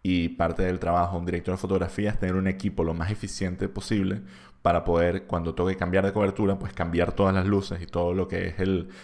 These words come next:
el, el, el setup de iluminación para adaptarse en esa secuencia.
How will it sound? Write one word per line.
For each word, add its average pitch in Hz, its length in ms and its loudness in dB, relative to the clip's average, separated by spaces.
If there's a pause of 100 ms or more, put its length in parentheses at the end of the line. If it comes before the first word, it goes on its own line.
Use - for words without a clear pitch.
(180)
el, 85 340 -2
el, 80 180 -4
el 85 140 -2
setup - 640 2
de 95 180 4
iluminación 92 680 0
para - 140 0
adaptarse 117 720 -2
en - 60 -8
esa 85 180 -10
secuencia. - 460 -12